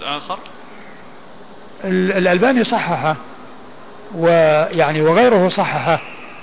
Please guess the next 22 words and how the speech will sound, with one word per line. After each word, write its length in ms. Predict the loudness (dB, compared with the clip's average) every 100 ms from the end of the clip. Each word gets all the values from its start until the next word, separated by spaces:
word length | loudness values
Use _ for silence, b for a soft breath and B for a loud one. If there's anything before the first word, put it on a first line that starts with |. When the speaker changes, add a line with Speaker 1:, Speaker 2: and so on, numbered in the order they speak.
| -18 -6
Speaker 2:
وما 260 | 0 2 4
أدري 260 | 2 2
يعني 200 | 2 2
إيش 120 | -2 -2
ال-، 680 | 0 2 2 0 -2 -8 -12 -16 -18 -18 -18 -20 -8
يعني 280 | -2 0 0
ال-، 460 | 0 0 -2 -2 -4
هل 400 | 0 0 0 -2
يعني 240 | -2 0
له 280 | 0 0 -2
أسانيد 460 | -2 -2 0 0 -2
أو، 380 | -2 0 -2 -4 -10 B B B -16 -2
أو 120 | 0
أن 120 | 2
الشخص 340 | 0 0 0 0
الذي 360 | 0 2 2
يعني 460 | 0 0 0 -2 -4
تكلم 420 | -4 -2 0 -2
فيه 200 | 0 0
اللي 140 | 0 -2
هو 40 |
مقبول 440 | -2 0 2 2